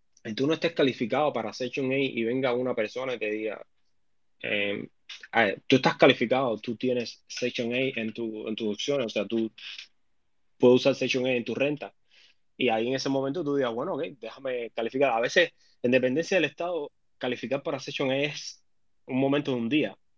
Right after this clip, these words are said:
No te creas que es mucho tiempo. Pero depende del estado. Eh, depende del estado, la, las condiciones que, que tenga con respecto al control de la renta.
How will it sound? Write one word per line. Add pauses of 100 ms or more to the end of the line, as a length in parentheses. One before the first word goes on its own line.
No
te
creas
que
es
mucho
tiempo. (1160)
Pero
depende
del
estado. (800)
Eh,
depende
del
estado,
la,
las
condiciones
que,
que
tenga
con
respecto
al
control
de
la
renta.